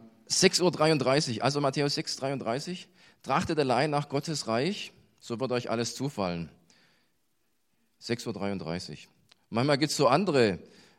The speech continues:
Uhrzeiten, wo man sagt, und dann verbinde ich das mit dem Bibelvers. Ich weiß nicht, jeder ist jetzt so ein Zahlenfreund, aber,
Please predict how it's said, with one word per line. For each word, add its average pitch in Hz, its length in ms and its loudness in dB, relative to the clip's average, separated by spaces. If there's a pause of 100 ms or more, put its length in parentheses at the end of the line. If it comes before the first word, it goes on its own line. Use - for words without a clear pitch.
(100)
Uhrzeiten, 143 520 4
wo 143 60 2
man 131 120 2
sagt, 127 300 0
und 120 140 -2
dann 127 140 0
verbinde 131 260 -4
ich 127 80 -6
das 135 100 -4
mit 127 120 -4
dem 113 40 -4
Bibelvers. 117 420 0
Ich 107 80 -6
weiß 110 120 0
nicht, 107 100 -4
jeder 110 160 -2
ist 107 60 -4
jetzt 101 80 -10
so 104 80 -6
ein 95 80 -6
Zahlenfreund, 110 680 -4
aber, 101 220 -2